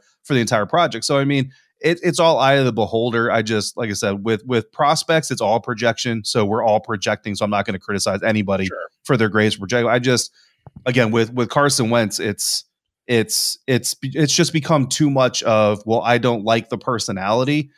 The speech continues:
Speaker 1: And again, every, like, I have people who can't stand me, Chris, but I have people who love me. You know what I mean? And I'm sure you're the same
Speaker 2: Oh,
Speaker 1: way.
Speaker 2: yes.
Speaker 1: Just because Carson Wentz was, it was maybe disliked in Philly,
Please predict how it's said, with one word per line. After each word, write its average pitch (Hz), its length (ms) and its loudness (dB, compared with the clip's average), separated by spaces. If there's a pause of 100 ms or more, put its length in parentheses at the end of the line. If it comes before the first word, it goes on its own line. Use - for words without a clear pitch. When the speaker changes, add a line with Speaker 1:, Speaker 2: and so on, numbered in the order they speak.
(160)
Speaker 1:
And 110 140 -2
again, 113 400 2
every, 127 360 2
like, 123 260 0
I 143 100 4
have 151 260 0
people 120 280 0
who 104 120 -6
can't 120 280 -2
stand 135 400 0
me, 98 100 -6
Chris, - 380 -2 (280)
but 120 80 0
I 139 80 4
have 160 240 2
people 139 300 0
who 147 280 0
love 160 280 2
me. 92 260 -6
You 131 100 2
know 127 60 6
what 123 100 4
I 120 40 4
mean? 143 180 6
And 143 100 2
I'm 127 80 2
sure 143 260 -2
you're 127 260 -2
the 135 120 -2
same 165 340 4
Speaker 2:
Oh, - 20 0
Speaker 1:
way. 143 240 2 (260)
Speaker 2:
yes. - 640 0
Speaker 1:
Just 180 280 4
because 185 360 4
Carson 160 480 2
Wentz 143 480 0
was, 135 580 0
it 139 140 -4
was 127 340 2
maybe 135 360 0
disliked 135 500 0
in 110 120 -2
Philly, 131 460 0